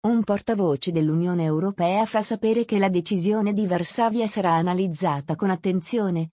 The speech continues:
ma si aspetta una notifica ufficiale. E possibilmente entro il sedici agosto, data in cui le autorità polacche sono tenute a informare la Commissione delle misure adottate per conformarsi alla sentenza del quindici luglio,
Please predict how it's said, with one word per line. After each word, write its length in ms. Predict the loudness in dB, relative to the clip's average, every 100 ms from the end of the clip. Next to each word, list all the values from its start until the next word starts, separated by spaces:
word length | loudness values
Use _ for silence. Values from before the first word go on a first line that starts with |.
| _ 0
ma 120 | 2
si 160 | 2 -2
aspetta 480 | -2 -2 -2 0 0
una 160 | 2
notifica 600 | 0 -2 -4 -4 -4 -4
ufficiale. 800 | -6 -6 -6 -2 0 0 -4 -6 _ _ _ -2
E 80 | -2
possibilmente 760 | -2 -4 0 2 2 0 0 0
entro 340 | -2 -2 0
il 160 | 0 0
sedici 540 | 0 0 0 0 -2
agosto, 560 | 0 -2 -2 -4 -6 -8 _
data 400 | -2 2 2 2
in 160 | 0 0
cui 240 | 0 0
le 140 | 2 4
autorità 640 | 4 2 2 0 2 -2
polacche 480 | 0 -2 -2 -4 -4
sono 320 | -2 0 0
tenute 340 | 0 -2 0 2
a 60 |
informare 680 | 2 0 0 0 2 2 2
la 120 | 0
Commissione 640 | 0 0 0 0 0 2 2
delle 240 | 2 2
misure 420 | 2 2 2 2
adottate 560 | 2 0 0 0 0 -2
per 160 | -2
conformarsi 720 | -2 -2 -2 0 2 0 0 0
alla 160 | 0
sentenza 640 | 0 -2 0 -2 -2 -2
del 180 | -2 -2
quindici 640 | 0 2 2 0 -2 0
luglio, 460 | 0 0 0 -4